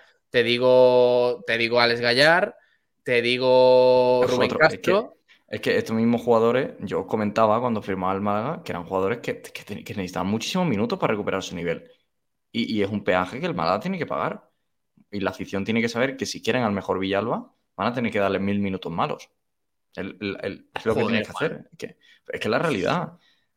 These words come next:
Speaker 2: Es que, es que es la realidad de estos jugadores. Vamos a ver, si Vi-, si Villalba jugase <laughs> con-, continuamente como es su mejor nivel, ni asoma por Málaga. Estaría jugando en,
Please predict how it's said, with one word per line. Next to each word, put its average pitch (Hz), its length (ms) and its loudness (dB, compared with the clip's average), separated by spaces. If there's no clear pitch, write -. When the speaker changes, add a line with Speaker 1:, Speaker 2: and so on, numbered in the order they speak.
Speaker 2:
Es - 120 -12
que, - 80 -2
es 95 280 -2
que 120 100 -6
es 123 40 0
la 139 80 4
realidad 110 380 0
de 90 60 -2
estos - 180 -12
jugadores. 104 600 -2
Vamos 98 160 -6
a 101 40 2
ver, 85 240 -4
si - 160 -4
Vi-, 87 180 -4
si - 120 -4
Villalba 107 340 2
jugase 85 540 -4
<laughs> - 220 -8
con-, - 300 -4
continuamente 101 800 -2
como 90 200 -2
es 107 60 -4
su 131 100 -4
mejor 110 280 -4
nivel, 104 420 -4
ni 98 260 -4
asoma 90 360 -2
por 80 120 -2
Málaga. 76 420 -6
Estaría - 220 -10
jugando 92 420 -2
en, 92 320 -6